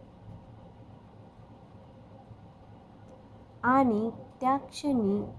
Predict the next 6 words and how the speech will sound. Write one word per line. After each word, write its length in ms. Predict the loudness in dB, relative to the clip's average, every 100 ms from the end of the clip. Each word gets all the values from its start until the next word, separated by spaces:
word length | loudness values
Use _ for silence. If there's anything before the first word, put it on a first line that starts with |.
| -4
एकांतात 760 | -4 2 2 4 0 2 2 2 -6 -14 -18 -20 -20 -20 -20 -20 -20 -20 -20 -20 -20 -18 -18 -20 -20 -20 -20 -20 -20 -20 -8
बसलेला 760 | 0 0 0 0 2 4 4 2
तो 480 | 0 0 0 -2 -8 -12 -8 -6
स्वतःवरही 1200 | -2 2 2 6 6 8 6 6 6 4 2 0 -4 -10 -8 -6 -8 -10 -14 -2
हसू 400 | 0 2 0 0 -2 -12 -14 -18 -20 -20 -20 -16 0
लागायचा. 760 | 4 4 2 -2 -4 -6 -10